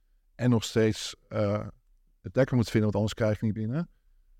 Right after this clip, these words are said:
Als ik in het extreme het lukt met die producten, dan kunnen jullie het daar ook mee. Ik denk dat dat een beetje het concept is. Eh, het is allemaal vanuit staan van mijn eigen behoeften. En alles wat ik tot nu toe ontwikkeld heb, heeft niet gefaald omdat mensen het ook wouden. En dat is, dat is zo tof.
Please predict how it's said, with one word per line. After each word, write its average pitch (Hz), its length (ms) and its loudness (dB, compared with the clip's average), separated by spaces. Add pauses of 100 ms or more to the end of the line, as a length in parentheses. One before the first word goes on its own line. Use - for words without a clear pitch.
(240)
Als 107 140 -4
ik 120 80 0
in 127 100 4
het 127 100 0
extreme 135 540 2
het 120 200 -2
lukt 139 280 0
met 117 120 -2
die 117 100 0
producten, 113 400 0
dan 117 160 0
kunnen 120 240 2
jullie 117 160 2
het 110 80 0
daar 110 180 0
ook 120 300 0
mee. 104 120 -14
Ik - 300 -20
denk - 120 -20
dat - 120 -20
dat 113 220 4
een - 160 -20
beetje 110 240 4
het 104 80 0
concept 113 460 0
is. 98 320 -8
Eh, 101 140 4
het 101 100 -2 (240)
is 104 80 -6
allemaal 135 220 2
vanuit 117 240 2
staan 117 320 0
van 117 160 0
mijn 113 180 0
eigen 120 300 -2
behoeften. 117 640 -4 (400)
En 110 100 -10
alles 127 180 0
wat 131 100 4
ik - 60 -2
tot 139 80 0
nu 120 60 -2
toe 131 100 0
ontwikkeld 127 360 0
heb, 156 220 0
heeft 123 280 -2
niet 131 160 -4
gefaald 127 420 0
omdat 127 160 -2
mensen 120 280 -2
het - 80 -8
ook 120 200 2
wouden. 104 320 -2
En 104 60 2
dat 113 120 4
is, - 60 -8
dat - 280 0
is 107 100 -6
zo 113 180 2
tof. - 380 -4